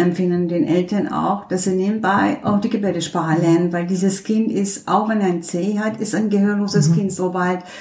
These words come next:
Speaker 1: das Gerät kaputt ist,
Speaker 2: Mhm.
Speaker 1: äh, oder das Kind das Gerät nicht tragen
Speaker 2: Mhm.
Speaker 1: kann oder will. Ähm, er muss also noch eine Ebene haben, wo
Speaker 2: Mhm.
Speaker 1: er sich verständigen kann.
Speaker 2: Mhm.
Speaker 1: Also das ist, ich sag mal dazu, das ist ein Geschenk.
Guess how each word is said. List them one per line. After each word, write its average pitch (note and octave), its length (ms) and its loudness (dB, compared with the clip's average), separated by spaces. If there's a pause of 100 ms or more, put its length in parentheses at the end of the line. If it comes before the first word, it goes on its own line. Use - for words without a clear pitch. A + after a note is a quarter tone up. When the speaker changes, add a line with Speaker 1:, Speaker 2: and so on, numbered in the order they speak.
(260)
Speaker 1:
das F3 200 0
Gerät E3 380 0
kaputt A#3+ 400 0
ist, F3 480 2
Speaker 2:
Mhm. F3+ 60 -2
Speaker 1:
äh, F3+ 360 2
oder G3 240 0
das F3+ 220 -6
Kind G3 180 -4
das F#3 140 -6
Gerät F3+ 260 0
nicht G3+ 320 2
tragen E3 380 2
Speaker 2:
Mhm. D#3+ 60 0
Speaker 1:
kann D3 360 0
oder D3 280 0
will. C3+ 340 0 (460)
Ähm, F3 420 0 (100)
er G3 120 2
muss A3 260 4
also F#3+ 240 0
noch G3+ 180 2
eine F3+ 240 2
Ebene F3 380 0
haben, E3 340 0
wo D#3 100 4
Speaker 2:
Mhm. D#3+ 40 4
Speaker 1:
er D#3+ 60 2
sich E3+ 460 -4 (300)
verständigen D3+ 680 0
kann. D#3+ 260 -2
Speaker 2:
Mhm. D#3+ 120 -6 (500)
Speaker 1:
Also F#3 200 0
das G#3+ 200 0
ist, - 240 0
ich A3+ 160 -2
sag B3 200 2
mal G#3 160 0
dazu, B3+ 400 -2 (240)
das B3+ 160 2
ist C#4+ 120 -2
ein C4+ 200 0
Geschenk. D3 540 2